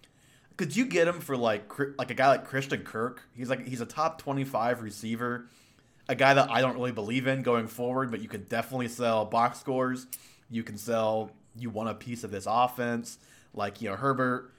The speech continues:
all, all the negative things I said that you can sell before, you can, you can definitely present it as, like, you can't start this guy when, when Montgomery is back. Like, at least Kirk,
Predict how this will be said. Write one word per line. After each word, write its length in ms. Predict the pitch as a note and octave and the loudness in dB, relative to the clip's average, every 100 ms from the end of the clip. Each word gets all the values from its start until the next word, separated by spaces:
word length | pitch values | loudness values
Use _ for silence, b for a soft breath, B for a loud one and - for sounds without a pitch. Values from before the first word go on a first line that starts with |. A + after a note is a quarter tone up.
| b b _ | b b _
all, 160 | B2 B2+ | 4 4
all 220 | C3 C3 | 6 4
the 80 | C3 | 4
negative 420 | A#2+ A#2 A#2+ A#2 A#2 | 2 0 2 -2 0
things 300 | A#2 A2 A2 | 0 0 0
I 120 | G#2 | -2
said 240 | G2 A2+ | -2 -4
that 160 | G#2 F2+ | -4 -6
you 80 | G2+ | -10
can 140 | G2 | -12
sell 240 | F#2+ G#2 G2 | -8 -4 -4
before, 580 | - E3 D#3 D3+ D3 B B B _ | -4 2 4 4 2 B B B _
you 360 | B2+ G2+ A#2+ C#3 | -16 -10 -4 -4
can, 380 | C3+ A2+ A2+ A2 | -4 -8 -10 -10
you 260 | - B2 D3 | -8 -2 0
can 160 | D3 B2+ | 2 8
definitely 300 | B2+ C3+ B2+ | 8 8 2
present 360 | A#2 A2+ A2+ | 0 0 0
it 80 | A2+ | 2
as, 240 | G#2 G#2 G#2 | 4 4 2
like, 200 | G#2 B2+ | -2 -2
you 100 | B2+ | -2
can't 300 | - A2 - | 0 0 -2
start 300 | - F#2 F2+ | -2 -2 -2
this 160 | F#2+ | -6
guy 420 | - F#2 F#2+ G#2+ - | -2 0 0 0 -2
when, 320 | G#2 F#2+ C#2+ | -6 -6 -8
when 120 | G2+ | -6
Montgomery 520 | G#2 G2 G#2 G2 G2+ | -4 -2 -2 -2 -2
is 100 | F#2+ | -4
back. 360 | F#2+ G#2 A#2 A#2 | 0 4 4 4
Like, 180 | G#2+ A2+ | 0 0
at 120 | A#2 | 2
least 240 | C3+ C#3 | 2 2
Kirk, 360 | - C3 B2+ - | 2 4 4 0